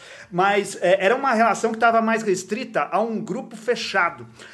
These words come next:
O que o podcast e a cerveja artesanal trouxe foi abrir isso pra todo mundo, né? É, foi conhecer muita gente, se envolver com muita gente de um jeito sempre muito amistoso, né?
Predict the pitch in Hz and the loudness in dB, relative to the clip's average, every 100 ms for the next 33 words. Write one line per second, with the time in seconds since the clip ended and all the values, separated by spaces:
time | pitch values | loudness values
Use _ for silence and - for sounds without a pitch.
0 | - 175 208 220 339 370 277 233 220 165 | -6 0 0 0 -4 0 0 0 -4 -2
1 | 175 180 180 165 170 170 165 160 160 156 | 0 0 -4 -2 -2 -2 -6 -6 -6 -6
2 | 165 143 143 143 131 123 185 185 185 - | -6 -8 -6 -6 -8 -4 -2 -2 -4 -4
3 | 185 233 226 180 180 196 - 185 220 220 | 0 2 0 -2 -6 -8 -10 -4 -2 0
4 | 214 220 202 156 117 156 147 175 165 156 | -2 -2 -6 -8 -12 -14 -6 -4 -2 -2
5 | 156 185 185 202 202 - 190 196 285 247 | -2 -4 -2 -2 -2 -2 -2 -4 -4 -4
6 | 165 151 185 185 196 185 185 185 180 220 | -4 -6 -8 -8 -8 -6 -6 -8 -10 -4
7 | 180 175 214 208 185 185 196 220 196 - | -4 -4 -8 -10 -10 -8 -8 -8 -10 -6
8 | 220 226 226 220 220 226 214 214 - 165 | -6 -6 -10 -8 -4 -4 -4 -10 -8 -4
9 | 165 131 113 113 160 | -4 -6 -10 -2 0